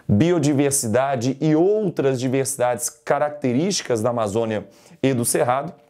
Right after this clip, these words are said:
Além disso, a concentração fundiária muito significativa. Uma elevada taxa de concentração fundiária, já que são monoculturas, latifúndios, ex-, eh,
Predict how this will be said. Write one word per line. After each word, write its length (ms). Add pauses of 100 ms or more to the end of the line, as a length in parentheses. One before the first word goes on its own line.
(460)
Além 240
disso, 380 (360)
a 100
concentração 960
fundiária 560
muito 540
significativa. 720 (460)
Uma 120
elevada 680
taxa 420
de 80
concentração 640
fundiária, 680 (200)
já 160
que 80
são 160
monoculturas, 1080 (200)
latifúndios, 1120
ex-, 460
eh, 320